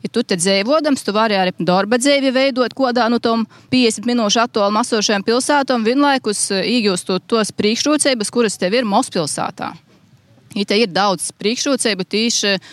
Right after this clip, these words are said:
ģimeņam ar bērniem. Tā to, ka te ir pietiekami liels pīdavojumu klos, tie pašā medicīnas aprūpe, izglītība, modernai sakot, rekreācija svaigā gaisā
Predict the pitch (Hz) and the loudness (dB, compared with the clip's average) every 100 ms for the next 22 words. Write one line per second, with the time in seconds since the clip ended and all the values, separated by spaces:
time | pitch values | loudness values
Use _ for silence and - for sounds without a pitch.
0 | - _ 185 226 214 180 170 160 160 175 | -20 _ -2 0 2 2 0 0 0 2
1 | 226 285 320 339 - _ - _ - 185 | 4 4 4 0 -6 _ -20 _ -4 -2
2 | 226 214 196 196 185 - 240 190 170 185 | 0 0 -2 -2 -4 -2 -2 -2 -2 -2
3 | 180 208 190 - 202 220 285 320 320 302 | 0 0 -2 -2 0 2 2 2 2 0
4 | - 320 294 - 202 - 214 - 196 175 | 0 0 0 -2 -6 -2 -4 -2 0 0
5 | 165 156 185 214 185 - 180 175 196 202 | -2 -4 -4 -4 -4 -2 -2 -2 -2 -2
6 | 180 170 214 196 185 170 170 180 170 165 | -2 0 -2 0 0 0 0 0 2 0
7 | 170 - - - - 196 185 180 170 - | -2 -6 -20 -14 -4 0 0 0 0 -2
8 | 190 180 165 185 175 208 233 214 202 175 | 0 -2 -2 -2 -2 -2 0 2 2 0
9 | - 196 175 - 180 175 170 156 156 - | -2 -4 -4 -2 -4 -4 -6 -6 -8 -8